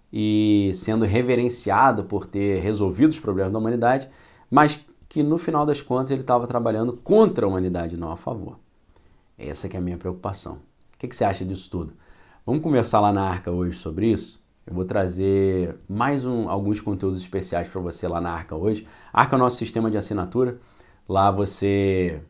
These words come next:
tá convidado a fazer a assinatura anual. Com a assinatura anual você tem cento e vinte reais de desconto,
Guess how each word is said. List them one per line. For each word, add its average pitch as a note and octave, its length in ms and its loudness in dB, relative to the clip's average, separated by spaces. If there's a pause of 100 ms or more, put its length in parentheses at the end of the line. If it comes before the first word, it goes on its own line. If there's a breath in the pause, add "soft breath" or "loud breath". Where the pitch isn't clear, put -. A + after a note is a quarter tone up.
(440)
tá F2+ 120 -4
convidado G2 480 2
a F#2+ 40 -6
fazer G2 260 0
a - 20 2
assinatura F#2+ 460 -4
anual. F#2 260 0
Com G2 80 -4
a - 20 -2
assinatura F#2+ 440 -4
anual F#2+ 220 -2
você F#2+ 200 -4
tem G2 200 -4
cento D3 360 -2
e B2+ 60 -2
vinte B2 180 -2
reais G2+ 160 0
de F#2+ 80 -6
desconto, D3 380 -2